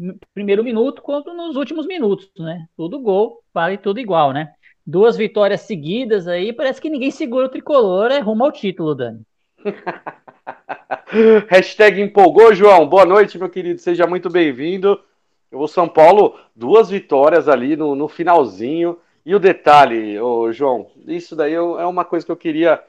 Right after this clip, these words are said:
Speaker 2: que você comentasse. Os sete pontos que o São Paulo ganhou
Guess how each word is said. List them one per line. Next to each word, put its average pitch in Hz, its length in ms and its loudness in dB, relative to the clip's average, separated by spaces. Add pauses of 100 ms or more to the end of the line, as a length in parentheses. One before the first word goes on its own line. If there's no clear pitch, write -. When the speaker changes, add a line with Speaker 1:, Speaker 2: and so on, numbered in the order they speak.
(260)
Speaker 2:
que 180 100 -18
você 165 280 -8
comentasse. 160 800 0 (360)
Os 180 160 -12
sete 226 380 -2
pontos 165 520 -8
que - 100 -20
o 147 40 -20
São 147 180 -8
Paulo 139 240 -4
ganhou 131 540 -4